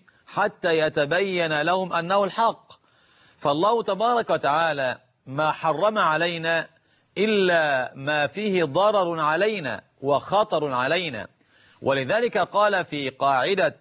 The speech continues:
ال-، الحرام والحلال، قال في وصف النبي صلى الله عليه وسلم: "يحل لهم الطيبات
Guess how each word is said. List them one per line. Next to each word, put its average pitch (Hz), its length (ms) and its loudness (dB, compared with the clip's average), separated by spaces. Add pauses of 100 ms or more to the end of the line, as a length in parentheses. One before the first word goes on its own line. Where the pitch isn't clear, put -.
(180)
ال-، 117 480 -2
الحرام 147 520 0
والحلال، 135 640 -2 (380)
قال 160 300 0
في 147 160 -6
وصف 170 340 0
النبي 143 560 -2 (340)
صلى - 220 -4
الله 131 120 0
عليه 127 100 4
وسلم: 185 500 0 (360)
"يحل 190 760 0
لهم 185 260 0
الطيبات 160 840 -2